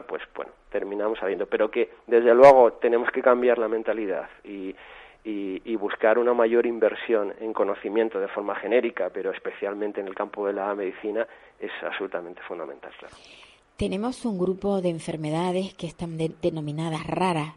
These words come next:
Speaker 2: raras precisamente porque no se sabe de dónde vienen. O, o es que no se saben de dónde vienen o no se saben cómo tratarlas. Cuando se habla de enfermedades raras, ¿por qué si la postilla esa, ese rara y, y engloba,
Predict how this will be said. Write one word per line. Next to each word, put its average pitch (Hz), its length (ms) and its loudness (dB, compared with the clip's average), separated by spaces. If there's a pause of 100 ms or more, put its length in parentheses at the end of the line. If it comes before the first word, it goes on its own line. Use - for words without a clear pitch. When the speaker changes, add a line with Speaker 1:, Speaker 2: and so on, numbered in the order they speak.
Speaker 2:
raras 190 320 -2
precisamente 190 560 -4
porque 185 300 -4
no 180 100 -4
se 196 120 -10
sabe 196 240 -2
de 196 100 0
dónde 175 260 -2
vienen. 180 480 0 (1000)
O, - 180 6
o - 180 2 (240)
es 226 140 4
que 269 140 4
no 262 80 2
se 247 80 -8
saben 214 260 0
de 185 80 2
dónde 170 240 2
vienen 233 320 0
o 196 60 0
no 208 100 -2
se 214 100 -10
saben 202 260 -2
cómo 185 220 0
tratarlas. 156 640 -4 (320)
Cuando 185 240 4
se 190 160 0
habla 262 220 2
de 262 80 2
enfermedades 196 640 -2
raras, 254 340 -2 (240)
¿por 190 200 0
qué 277 160 0
si 254 160 -4
la 208 100 0
postilla 214 680 -4
esa, 208 420 -4
ese 202 320 -6
rara 214 540 -2 (640)
y, 233 200 0
y 208 160 8
engloba, 220 640 4